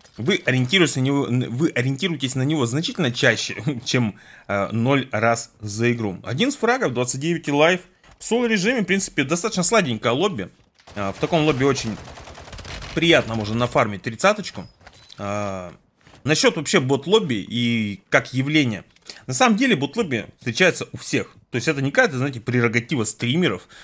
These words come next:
э, что вот стримеры попадаются в бот-лобби. Ну, нет.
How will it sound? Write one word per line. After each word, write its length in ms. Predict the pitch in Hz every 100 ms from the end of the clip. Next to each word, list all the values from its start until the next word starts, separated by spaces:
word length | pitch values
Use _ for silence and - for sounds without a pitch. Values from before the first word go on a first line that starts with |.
| - -
э, 260 | 98 98 98
что 240 | - - 107
вот 180 | 104
стримеры 520 | - - 135 160 156 113
попадаются 580 | 107 104 110 123 -
в 80 | 101
бот-лобби. 500 | 110 - 120 95 87 - -
Ну, 280 | 165 190 -
нет. 300 | 127 120